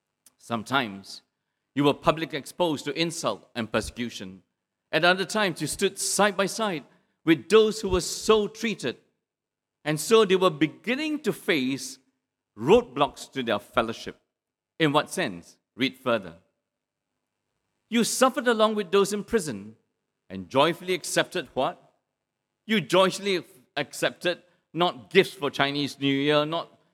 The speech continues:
not pineapple tarts, not ang paos. You joyfully accepted the confiscation of your property because you knew that you yourselves had better and lasting possessions. Verse thirty-five, "So do not throw away your confidence.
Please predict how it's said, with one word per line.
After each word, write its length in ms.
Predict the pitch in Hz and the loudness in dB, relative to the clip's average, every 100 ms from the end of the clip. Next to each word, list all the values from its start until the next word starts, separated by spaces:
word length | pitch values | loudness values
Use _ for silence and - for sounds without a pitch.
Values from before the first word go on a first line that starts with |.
| _ | _
not 460 | 139 160 127 - - | 0 0 0 -10 -2
pineapple 480 | 160 165 151 160 147 | -2 0 0 -2 0
tarts, 400 | 160 160 151 156 | 0 -2 -2 -4
not 180 | 165 - | -4 -2
ang 200 | 151 147 | -2 -2
paos. 320 | - 151 160 - - - | -2 -2 -4 -10 -18 0
You 180 | 160 | 2
joyfully 640 | 113 151 202 240 - 240 196 | 2 2 2 0 -4 -6 -6
accepted 580 | 143 - 127 - 170 143 | -6 -4 -6 -6 -8 -8
the 80 | |
confiscation 960 | 139 143 135 - 254 - 180 143 - 160 | -6 -6 -6 -6 -6 -2 -2 -2 -6 -8
of 140 | 180 185 | -6 -6
your 80 | |
property 580 | 202 - 220 - 120 95 _ _ _ _ _ _ _ 156 | -4 -2 -2 -4 -14 -16 _ _ _ _ _ _ _ -4
because 360 | 160 190 165 | 2 2 2
you 120 | 185 | -2
knew 240 | 185 262 277 | -2 -4 0
that 200 | 190 170 | 0 0
you 120 | 220 | -4
yourselves 500 | 214 185 - 226 165 | -4 -4 -2 -2 -2
had 280 | 151 123 104 | -2 -4 2
better 280 | 185 196 220 | 2 2 -2
and 240 | 175 175 | -4 -2
lasting 380 | 175 165 185 180 | -4 -4 -8 -12
possessions. 840 | - 156 202 208 117 95 98 _ _ _ _ _ _ _ - | -8 -6 -6 -8 -14 -16 -20 _ _ _ _ _ _ _ 0
Verse 160 | 147 | 0
thirty-five, 680 | - 117 104 - 98 101 110 _ _ _ _ _ _ _ _ | 0 -6 -6 -4 -4 -4 -10 _ _ _ _ _ _ _ _
"So 200 | - 196 | 2 2
do 280 | 131 - 202 | 2 -2 0
not 220 | 131 - | -2 -4
throw 200 | - 156 | 0 2
away 420 | 139 127 127 135 | 2 2 0 0
your 200 | 143 143 | 2 0
confidence. 840 | 143 - 165 139 110 92 87 90 | 0 -2 -2 -2 -8 -10 -14 -20